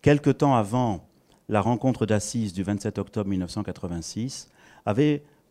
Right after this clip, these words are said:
pu-, publié une encyclique sur l'Esprit Saint, Dominum et Vivificantem, parce que, au fond, c'est une des clés.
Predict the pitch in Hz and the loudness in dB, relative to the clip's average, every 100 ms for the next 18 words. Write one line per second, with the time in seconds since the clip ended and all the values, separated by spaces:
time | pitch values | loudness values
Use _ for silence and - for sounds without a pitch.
0 | _ _ - 127 120 131 117 113 123 135 | _ _ 2 4 4 0 0 0 2 2
1 | 107 117 127 123 - 123 147 - 107 101 | 2 0 -2 -4 -2 -4 -4 -2 0 0
2 | 98 - 95 - 85 76 - 98 107 110 | -2 -6 -8 -6 -6 -8 -12 -2 0 2
3 | 107 117 101 95 98 92 104 101 92 85 | 2 0 0 -2 -2 -4 -6 -6 -6 -6
4 | 82 71 76 _ _ _ _ _ - 113 | -8 -8 -14 _ _ _ _ _ -4 -2
5 | - 123 _ _ _ _ _ - 131 - | 0 -2 _ _ _ _ _ 0 0 2
6 | 147 113 - 123 110 - 101 87 73 | 2 0 0 0 0 -2 -4 -4 -6